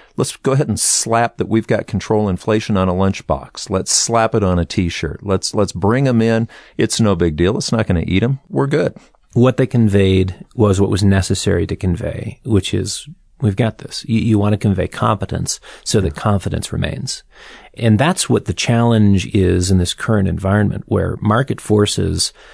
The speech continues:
Speaker 2: they may be forced to backtrack from the ninety-five billion in balance sheet reduction to ex-, exact the, the opposite, expanding it again just to save the financial markets.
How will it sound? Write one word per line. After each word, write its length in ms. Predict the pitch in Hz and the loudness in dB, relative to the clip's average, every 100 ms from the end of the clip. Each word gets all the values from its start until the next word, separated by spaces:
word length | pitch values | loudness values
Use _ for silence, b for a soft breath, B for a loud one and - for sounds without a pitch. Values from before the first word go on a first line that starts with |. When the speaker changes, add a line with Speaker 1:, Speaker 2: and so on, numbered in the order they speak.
| B B B | B B B
Speaker 2:
they 320 | - 101 127 147 | -6 0 4 6
may 320 | 127 127 147 | 4 4 2
be 640 | 127 123 113 113 113 - - _ _ _ | 2 2 2 0 -2 -6 -12 _ _ _
forced 360 | - 117 - | 0 2 2
to 100 | - | 0
backtrack 640 | 98 95 92 95 - 92 92 | 0 0 -2 -2 -2 -2 0
from 140 | 95 | 0
the 60 | 90 | 2
ninety-five 500 | 87 87 - 85 98 | 0 -2 -2 -6 -4
billion 460 | 92 92 87 82 - | -2 0 -2 -4 -4
in 300 | 92 87 82 | -4 -2 -2
balance 320 | 95 90 - | -2 -4 -4
sheet 180 | - - | -6 -6
reduction 480 | 90 87 110 - 85 | -4 -4 -4 -4 -4
to 80 | - | -4
ex-, 240 | 98 - | -6 -8
exact 360 | - 104 98 - - - | -8 -2 -2 -4 -12 -14
the, 340 | 104 104 87 | -4 -2 -2
the 160 | 65 101 | -2 -2
opposite, 420 | 120 143 - - | 0 -2 -6 -10
expanding 460 | - - 175 180 117 | -10 -2 2 2 0
it 80 | - | -4
again 420 | - - - - | -12 -14 -16 -16
just 240 | - 127 - | -4 -2 0
to 80 | 104 | -2
save 300 | - 87 98 | -2 -2 -4
the 80 | |
financial 440 | 92 139 123 147 - | -6 -2 0 0 -4
markets. 460 | - - - - | -8 -14 -16 -18